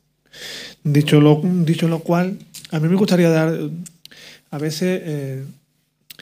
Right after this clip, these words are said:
decía Mark Twain, el autor de Tom Sawyer, que la estadística era una de las ciencias me-, menos creíbles, ¿no? Porque eran como un bañador,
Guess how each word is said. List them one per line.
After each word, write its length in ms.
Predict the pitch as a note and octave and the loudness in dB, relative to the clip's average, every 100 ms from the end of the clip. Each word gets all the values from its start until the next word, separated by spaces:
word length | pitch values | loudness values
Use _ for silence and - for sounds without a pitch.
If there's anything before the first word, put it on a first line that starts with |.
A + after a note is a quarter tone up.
| - - | -16 -8
decía 380 | C#3+ - E3 E3+ | -6 0 0 2
Mark 180 | F3 | 0
Twain, 420 | E3+ E3+ F3+ G3+ - _ _ _ - - | 2 2 2 -2 -10 _ _ _ -20 -10
el 120 | D#3+ | -6
autor 260 | D3 D3 D#3+ | -4 0 2
de 80 | D#3+ | 2
Tom 140 | D#3+ | 0
Sawyer, 420 | D#3 E3 E3 E3+ - _ _ _ _ _ _ _ _ | -4 -2 -2 -4 -8 _ _ _ _ _ _ _ _
que 360 | - D3 C3 B2+ | -4 -4 -2 -6
la 220 | B2+ B2 | -8 -10
estadística 600 | C3 - C3 C3+ D3 C#3+ | -10 -6 -6 -6 -6 -6
era 160 | C3+ B2+ | -6 -8
una 160 | B2+ | -10
de 60 | C3 | -12
las 140 | B2+ | -14
ciencias 440 | - C3 C3+ C#3 C3 | -12 -12 -8 -8 -8
me-, 180 | C3 | -10
menos 300 | E3+ D3 D3+ D3+ | -8 -8 -8 -10
creíbles, 460 | D3 D3 E3+ C3+ | -6 -2 -2 -4
¿no? 140 | C3 D#3+ - | -8 -14 -14
Porque 460 | D3 - C3+ B2+ F#3 _ _ _ _ _ _ _ _ _ - - - | -18 -12 -10 -10 -14 _ _ _ _ _ _ _ _ _ -12 -12 -8
eran 200 | E3 D3+ | -2 0
como 460 | D3+ D3+ D3 D3 D3+ | 0 -2 -2 -2 -4
un 180 | D3 C#3+ | -6 -6
bañador, 440 | D3+ D3+ D#3+ E3+ | -4 -2 -2 -2